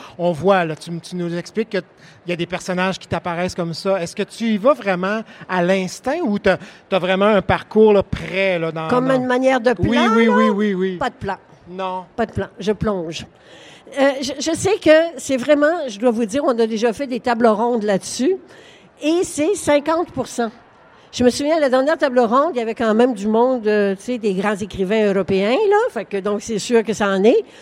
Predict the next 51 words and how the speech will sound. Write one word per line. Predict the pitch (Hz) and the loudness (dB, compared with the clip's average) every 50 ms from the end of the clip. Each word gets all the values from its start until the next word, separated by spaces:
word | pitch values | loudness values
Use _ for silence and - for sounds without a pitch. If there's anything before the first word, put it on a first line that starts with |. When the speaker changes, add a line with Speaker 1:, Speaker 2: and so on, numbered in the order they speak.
| - - - - 254 | -20 -20 -20 -20 -12
Speaker 2:
Et | - 254 254 254 247 226 | -6 -4 -2 -2 -2 -4
puis, | - 202 254 247 240 208 | -4 0 2 2 2 2
c'était | - 269 240 | 2 2 2
cinquante | - 320 294 285 311 320 392 - | 2 2 0 2 2 0 0 0
pour | - 311 - | 0 -4 -2
cent. | - - 403 381 277 - _ - - _ - - | -4 -4 -4 -4 -6 -8 _ -20 -20 _ 0 0
<laughs> | - - - - - - - - - - - - - _ _ _ - - - - - - 302 | 0 0 0 -8 -18 -20 -20 -20 -20 -20 -20 -20 -20 _ _ _ -18 -16 -12 -12 -12 -12 -14
C'était | - - 277 269 277 | -10 0 2 2 2
vraiment, | 262 262 294 302 302 302 320 440 508 523 - - - - - | 4 4 4 4 6 6 4 2 2 -2 -6 -12 -20 -6 4
il | 220 | 6
y | 247 | 6
en | 254 262 277 | 8 8 8
a | 330 339 339 | 6 6 4
qui | - 330 262 | 4 4 4
ne | 247 240 | 4 4
peuvent | 247 - 339 392 339 - - | 4 2 2 2 2 0 -2
pas | 349 330 269 | -2 -2 2
commencer | - 294 254 254 254 240 - 285 | 2 2 4 4 2 2 2 0
un | 262 240 | 0 0
roman | 208 247 247 247 269 254 | 2 0 0 2 0 0
s'ils | 233 - 247 233 | 0 0 0 0
n'ont | 220 214 | 0 2
pas | 220 262 262 247 | 2 2 2 2
un | 226 202 | 0 -2
plan | - - 214 226 240 247 247 240 226 - - 208 175 165 160 160 | -2 -2 0 0 2 2 0 0 -2 -4 -6 -10 -10 -10 -8 -2
bien | 208 320 359 320 | 0 2 2 2
précis, | - - - 247 226 180 - - 285 320 285 233 165 - - - | 0 0 -2 -2 -4 -4 -6 -4 -2 -2 -2 -2 -4 -6 -10 -12
puis | - 220 | -12 -10
qui | - - 247 | -8 -8 -2
vont | 226 247 240 | 0 0 0
le | 220 202 | 0 -2
suivre | - - - 330 494 466 392 233 196 208 | -4 -4 2 4 4 4 4 2 -2 -6
à | 196 | -4
part | 175 214 208 | -4 -4 -4
de | 190 202 | -4 -4
ça. | 190 - - 233 247 311 508 508 - - - - _ _ _ _ _ _ _ _ - | -6 -4 -2 -2 -2 -2 -2 -6 -10 -20 -20 -20 _ _ _ _ _ _ _ _ -2
Là, | 220 240 | 0 0
je | 226 | 0
sais | - 240 | 0 -2
pas | 202 226 | -2 -2
comment | 214 226 226 226 | -2 0 0 0
ils | 214 | 0
font | - 277 277 269 | 2 2 2 2
parce | 220 214 - | 2 0 -2
qu'il | - 208 | -2 -2
doit | 214 | -2
pas | - 220 | 0 0
avoir | 214 208 220 214 | -2 -2 -2 -4
beaucoup | 196 190 - 208 | -4 -2 -4 -4
de | - | 0
surprises. | - 220 190 - - 262 311 392 370 302 - - - | 0 0 2 2 0 0 2 0 0 0 -4 -12 -20